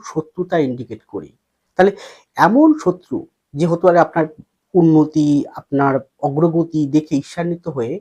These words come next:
এমনভাবে আপনাকে ক্ষতি করে, ব্ল্যাক ম্যাজিক করে, তন্ত্রক্রিয়া করে বেরিয়ে যাবে, আপনি টেরই পাবেন না, কিন্তু ক্ষতি আপনারই হবে। এ-, এ-, এটা যেমন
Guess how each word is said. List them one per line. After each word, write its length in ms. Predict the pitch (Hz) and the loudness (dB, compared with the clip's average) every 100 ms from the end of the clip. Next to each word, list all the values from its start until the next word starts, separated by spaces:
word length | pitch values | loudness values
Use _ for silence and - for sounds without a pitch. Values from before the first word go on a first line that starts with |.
| _ _ _ _ _ | _ _ _ _ _
এমনভাবে 460 | - 190 233 233 214 | 2 4 4 2 0
আপনাকে 240 | - 170 | -2 -6
ক্ষতি 240 | - 151 | -4 -6
করে, 220 | 175 143 147 | -4 -4 -2
ব্ল্যাক 240 | 131 127 | 0 -2
ম্যাজিক 340 | - 143 165 - | -2 -12 -12 -6
করে, 160 | 151 - | -6 -4
তন্ত্রক্রিয়া 500 | 120 123 151 147 139 - | -8 -8 -10 -8 -8 -8
করে 260 | 117 131 - 131 | -8 -10 -12 -12
বেরিয়ে 320 | 131 139 180 | -8 -4 -4
যাবে, 280 | 156 120 135 | -4 -6 -10
আপনি 160 | - | -16
টেরই 220 | - 123 151 | -12 -10 -8
পাবেন 340 | 104 104 98 | -8 -8 -14
না, 200 | 98 - _ | -16 -20 _
কিন্তু 180 | 135 147 156 | -6 -6 -6
ক্ষতি 460 | - - 143 156 147 _ _ - | -12 -10 -8 -6 -8 _ _ -6
আপনারই 440 | 120 - 127 117 | -6 -4 -8 -8
হবে। 300 | 110 104 - - _ _ - - | -10 -14 -16 -20 _ _ -20 -8
এ-, 200 | 143 151 - | -2 -2 0
এ-, 200 | 156 - 170 | -4 -2 -2
এটা 140 | 185 | -2
যেমন 240 | 196 196 | 0 0